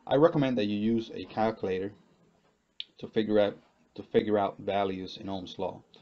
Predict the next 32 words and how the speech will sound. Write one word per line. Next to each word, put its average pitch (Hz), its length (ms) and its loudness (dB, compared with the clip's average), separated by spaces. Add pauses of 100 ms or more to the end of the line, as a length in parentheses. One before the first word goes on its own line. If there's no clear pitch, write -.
(340)
The 95 60 -10
best 107 240 0
way 107 240 6
is 107 120 -4
to - 120 -10
look 107 260 0
at - 80 -14
the - 80 -16
formula 110 480 0 (460)
shown 107 440 0
in 98 100 -10
the 90 60 -14
diagram 101 560 -2
on 92 80 -8
the 92 60 -12
left 107 420 -6
by 92 160 -2
viewing 101 340 -4
the 104 60 -8
horizontal 98 500 -4
line 104 420 -2 (520)
as - 120 -6
a 98 100 0
division 110 600 -2 (300)
problem 90 340 -6 (1040)
and 98 120 -8
the 90 60 -8
vertical 110 320 4
line 95 240 -4
as 92 140 -10
a 92 80 -6
multiplication. 104 760 -4